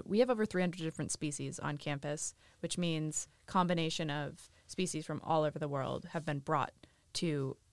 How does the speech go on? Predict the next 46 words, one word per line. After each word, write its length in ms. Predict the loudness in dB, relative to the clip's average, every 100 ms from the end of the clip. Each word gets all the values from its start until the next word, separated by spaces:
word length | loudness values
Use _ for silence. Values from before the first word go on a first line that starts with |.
| _ _ _ _
Saint 240 | -2 0
Louis, 460 | 2 0 0 -2 -8 -12 _
brought 260 | 0 0 -2
to 320 | -4 -4 -4
our 400 | -6 -6 -6 -8 -12
sweet, 400 | -12 -6 0 0
sweet 180 | 0 -2
WashU 360 | 0 -2 -4 -6
campus. 520 | -8 -6 -6 -8 -10 -12
<laughs> 40 | -12 -12 -18 -20 _ 0
And 340 | 4 4 2 2
these 160 | 2 2
trees 320 | 4 4 4
are 320 | 4 4 6
able 260 | 4 4 2
to 140 | 0
withstand 720 | -4 0 0 2 2 2 0 -2
Saint 200 | -2 -2
Louis 240 | -2 -4
weather 380 | -4 -2 -2 -2 -8 -20 _
and 160 | -4 -2
changing 300 | -2 -2 -4
climate. 480 | 4 4 6 2 2
So, 400 | 2 4 2 -2 -8 -20 _ -20 _
you 140 | -2 0
know, 120 | 0
you're 160 | 0 2
not 140 | 2
gonna 100 | 2
have 220 | 2 0
some 120 | 0
tree 160 | -2 0
that 120 | 0
grows 200 | 0 0
in 60 | -2
the 80 | 0
desert 460 | 4 4 4 0
that 100 | -4
comes 260 | -4 -2 -2
to 80 | -6
Saint 200 | -6 -4
Louis 240 | -4 -4
because 380 | -6 -6 -8 -6
we 160 | -6 -4
are 120 | -4
not 240 | -6 -8